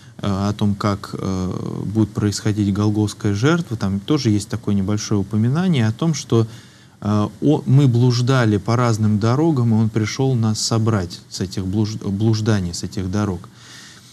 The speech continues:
И у Господа Бога потрясающий арсенал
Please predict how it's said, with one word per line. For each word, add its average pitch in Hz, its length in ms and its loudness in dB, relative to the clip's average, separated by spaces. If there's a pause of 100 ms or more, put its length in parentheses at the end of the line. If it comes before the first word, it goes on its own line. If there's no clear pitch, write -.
(400)
И 131 180 6 (160)
у 135 120 6
Господа 131 600 4
Бога 165 480 4
потрясающий 147 1400 2
арсенал 123 840 0